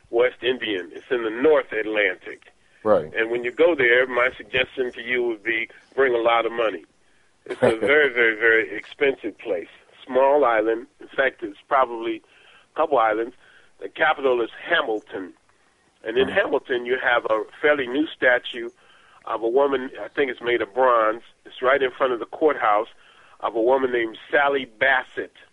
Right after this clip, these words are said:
Speaker 2: Right.
Speaker 1: Sally Bassett was an African woman who was burnt at the stake by the British in around sixteen hundred.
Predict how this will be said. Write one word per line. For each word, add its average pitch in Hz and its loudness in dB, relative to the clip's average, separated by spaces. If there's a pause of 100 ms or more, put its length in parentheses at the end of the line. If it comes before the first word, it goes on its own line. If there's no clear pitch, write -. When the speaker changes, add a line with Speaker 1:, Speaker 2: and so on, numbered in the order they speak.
(460)
Speaker 2:
Right. 180 0
Speaker 1:
Sally 170 2
Bassett 143 -2
was 113 -2
an 113 -10
African 143 -2
woman 113 -2 (460)
who 127 -6
was 120 -6 (100)
burnt 151 2
at 131 -4
the 107 -16 (100)
stake 127 0
by 120 4
the 120 -4
British 135 0
in 120 -8 (160)
around 151 0 (100)
sixteen 170 -4
hundred. 120 -4